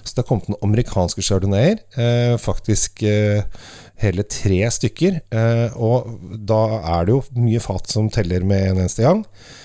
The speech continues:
Og <clears throat> jeg synes, eh, synes at amerikansk Chardonnay er veldig gøy, og de skulle også satse på da et nytt område som heter Edna Valley,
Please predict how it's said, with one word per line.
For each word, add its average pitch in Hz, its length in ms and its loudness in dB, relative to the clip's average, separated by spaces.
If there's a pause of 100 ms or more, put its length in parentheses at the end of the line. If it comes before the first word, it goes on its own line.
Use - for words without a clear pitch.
(280)
Og 131 240 2 (340)
<clears throat> 165 300 6
jeg 151 80 2
synes, 127 480 0
eh, 135 300 4 (680)
synes 117 380 0
at - 100 -4
amerikansk 113 760 0
Chardonnay 117 580 2 (480)
er 104 200 0
veldig 110 260 0
gøy, 175 280 0 (640)
og 117 340 2
de 113 140 2
skulle 113 240 0
også - 120 -2
satse - 360 0
på 104 180 -2
da 98 220 2 (100)
et - 180 -6
nytt 101 300 0
område 90 500 2
som 104 140 0
heter - 220 -2
Edna 90 260 0
Valley, 87 380 0